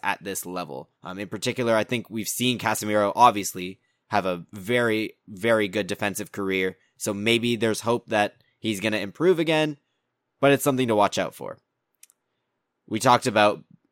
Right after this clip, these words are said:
attacking execution. Um, Garnacho and Antony in particular not being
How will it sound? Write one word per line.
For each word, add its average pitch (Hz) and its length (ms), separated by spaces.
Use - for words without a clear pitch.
attacking 127 540
execution. 110 840
Um, 92 320
Garnacho 127 540
and 131 140
Antony 120 400
in 110 180
particular 139 720
not 127 240
being 127 260